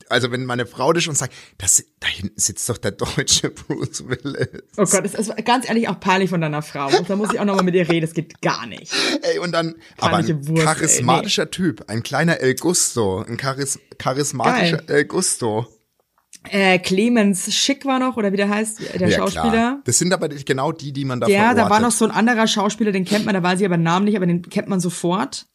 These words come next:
Speaker 1: Ey, aber du warst da, die Evelyn
Speaker 2: Und
Speaker 1: Weigert.
Speaker 2: ich, und ich bin, äh,
Speaker 1: Verstehst
Speaker 2: ich bin
Speaker 1: du?
Speaker 2: halt auch ein, und ich, ich, witzigerweise saß ich auch da und dachte mir so, „Wisst ihr was, ich bin hier eigentlich der größte Star
Speaker 1: Ja.
Speaker 2: von“ <laughs>
Speaker 1: Ja.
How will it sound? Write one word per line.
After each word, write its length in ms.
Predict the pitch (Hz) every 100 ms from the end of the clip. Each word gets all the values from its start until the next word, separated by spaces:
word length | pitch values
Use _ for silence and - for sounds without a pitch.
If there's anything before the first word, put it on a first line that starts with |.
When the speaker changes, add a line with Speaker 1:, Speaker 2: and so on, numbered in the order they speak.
| _ _ _ -
Speaker 1:
Ey, 120 | 113
aber 160 | 101 107
du 260 | 127 151
warst 320 | 131 87 -
da, 220 | 90 80 78
die 200 | 98 -
Evelyn 380 | 113 135 113
Speaker 2:
Und 60 | 101
Speaker 1:
Weigert. 120 | -
Speaker 2:
ich, 120 | 302 240
und 80 |
ich 80 | 214
bin, 140 | 240 226
äh, 20 |
Speaker 1:
Verstehst 240 | 196 220
Speaker 2:
ich 80 | 220
bin 80 | 226
Speaker 1:
du? 60 | 233
Speaker 2:
halt 60 |
auch 80 | 254
ein, 240 | 262 - 208
und 160 | 220
ich, 220 | 240 226 -
ich, 140 | 202
witzigerweise 680 | 285 349 262 214 202 233 226
saß 240 | 214 214
ich 120 | 214
auch 80 | 202
da 140 | 180 196
und 80 |
dachte 120 | 214 208
mir 60 | 208
so, 140 | 202
„Wisst 140 | 220
ihr 80 | 240
was, 120 | 220
ich 120 | 220 -
bin 100 | 202
hier 160 | 220
eigentlich 240 | 180 196 180
der 120 | 202
größte 360 | 180 190 185
Star 240 | 175 - 147
Speaker 1:
Ja. 180 | 196 190
Speaker 2:
von“ 140 | 175
<laughs> 360 | 226 269 - -
Speaker 1:
Ja. 160 | 554